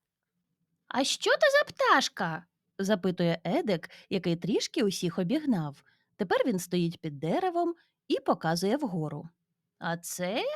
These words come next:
тато примружується. «Чорний птах. Отже, це, напевно, чорноворон. Ну, бо він чорний. А коли у пташки червоне черевце, то, то малинівка. І ще є мартини, але вони живуть біля моря», —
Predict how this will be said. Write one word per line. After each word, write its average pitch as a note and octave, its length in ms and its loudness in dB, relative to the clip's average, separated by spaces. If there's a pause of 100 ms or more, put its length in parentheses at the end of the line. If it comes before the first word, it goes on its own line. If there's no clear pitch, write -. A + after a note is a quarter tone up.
(460)
тато F3 280 2
примружується. E3+ 960 0 (760)
«Чорний C4 580 6
птах. - 540 -16 (300)
Отже, A3 380 4
це, D#4 520 0
напевно, D4+ 600 0
чорноворон. F#3+ 920 -2 (260)
Ну, A4 100 0
бо B3 140 2
він C#4+ 220 -2
чорний. E3 500 -8 (280)
А E3 120 -2
коли A3+ 260 -2
у G4 80 0
пташки F#3+ 520 -6
червоне F3+ 480 -6
черевце, G#3+ 680 -4
то, F3+ 120 -6
то G3 160 -6
малинівка. F3+ 840 -4 (400)
І A#3 120 0
ще A#3+ 180 -4
є A#3 140 0
мартини, F3 600 -4
але E4 220 0
вони G3 200 -4
живуть F#3 300 -4
біля F#3+ 200 -2
моря», — E3 400 -8